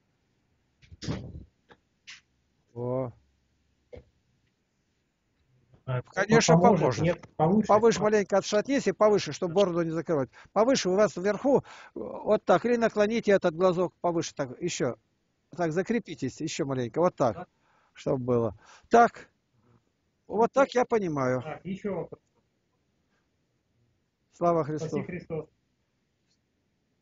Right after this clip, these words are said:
Speaker 1: Давай.
Speaker 2: Еще вопрос. Интересный вопрос, я не знаю, как его назвать правильно, богословский или филологический, э, вопрос относительно того, что на небе,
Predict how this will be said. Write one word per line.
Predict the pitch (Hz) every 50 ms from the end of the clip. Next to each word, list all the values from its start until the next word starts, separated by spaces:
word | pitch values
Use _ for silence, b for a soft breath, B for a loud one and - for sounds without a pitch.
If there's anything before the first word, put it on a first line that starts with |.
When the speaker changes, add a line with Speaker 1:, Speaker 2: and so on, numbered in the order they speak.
| _ _
Speaker 1:
Давай. | 139 170 170 156 143 131 131 131 120 -
Speaker 2:
Еще | 160 190 185 - 247 240
вопрос. | 208 190 - - 156 143 123 107 - - _ _ _ _ _ _ _ _ _ _ _ _ _ _ _ _ _ _ _ _ _ _ _ _ _ _
Интересный | 147 156 156 - - 208 214 240 233 202 - 202 175 - _ -
вопрос, | 185 180 - 208 240 254 262 233 - - - -
я | 139 165 170 165
не | 165 160
знаю, | 147 165 180 175 160 139
как | - 147 - -
его | 147 151 143
назвать | 143 143 147 156 143 -
правильно, | - 156 180 196 190 175 165 135
богословский | - 147 143 156 151 135 - - 196 220 220 220 - - 156
или | 139 135 -
филологический, | - 143 139 139 143 147 147 - 202 220 220 - 175 - - - 147 135 127
э, | - _ _ _ _ _ _ _ _ _ _ _ _ _ _ -
вопрос | 117 120 120 120 120 120 120 117 117 120 123 120 156 170 165 190 202 226 247 254 254 - - - _ _ _ _ _ _ _ _ _ _ _ _ _ _ _ _ _ _ _ _ -
относительно | - 123 127 - 143 - 208 202 - 190 175
того, | 170 175 165 202 233 220
что | - - 170 165
на | 160 156
небе, | 180 208 226 214 185 160 143 - -